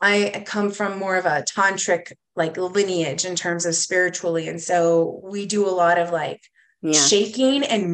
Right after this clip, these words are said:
Speaker 1: movement and shaking the
Speaker 2: Mm-hmm.
Speaker 1: spine and, like, moving things out of us and, like, resetting the nervous system through the body.
Speaker 2: Yeah.
Speaker 1: And I feel like just organically, I do that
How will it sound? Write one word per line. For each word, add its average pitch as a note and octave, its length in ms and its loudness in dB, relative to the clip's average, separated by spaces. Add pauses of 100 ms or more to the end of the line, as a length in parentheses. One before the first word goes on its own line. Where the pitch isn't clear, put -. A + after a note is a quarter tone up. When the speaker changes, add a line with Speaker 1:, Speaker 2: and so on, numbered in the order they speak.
Speaker 1:
movement G#3+ 560 0
and F3 120 -4
shaking G3 440 0
the F3 60 2
Speaker 2:
Mm-hmm. - 280 -4
Speaker 1:
spine G#3+ 440 2
and, F#3 180 -4
like, E3+ 240 -4
moving A3+ 840 -2 (280)
things G#3+ 320 2
out E3+ 260 2
of A3 140 0
us A#3+ 260 4
and, G#3 100 -4
like, F3 200 -4
resetting G3+ 720 0
the F3+ 80 -2
nervous E3 500 -4
system A3+ 360 -2
through F3 280 -6
the F3 120 0
body. E3+ 540 -2 (220)
Speaker 2:
Yeah. E3 180 4
Speaker 1:
And G#3+ 80 4
I G3+ 160 0
feel A#3 240 2
like G3 320 2 (580)
just A3 240 0
organically, F3+ 680 2
I E3 120 -2
do E3 240 -8
that C#3+ 240 -2